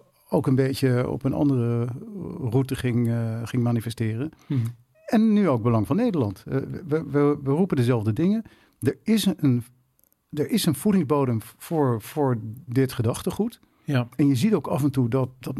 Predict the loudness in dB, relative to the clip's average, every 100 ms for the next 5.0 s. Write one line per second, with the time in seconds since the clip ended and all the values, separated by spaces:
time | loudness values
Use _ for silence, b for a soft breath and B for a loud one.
0 | -2 0 2 0 2 2 2 2 0 -2
1 | -2 -2 0 0 0 0 0 2 2 2
2 | 2 2 -2 -2 -2 0 0 0 0 0
3 | 0 2 0 0 2 2 2 0 -2 0
4 | 2 2 0 0 -6 -6 -4 -2 -4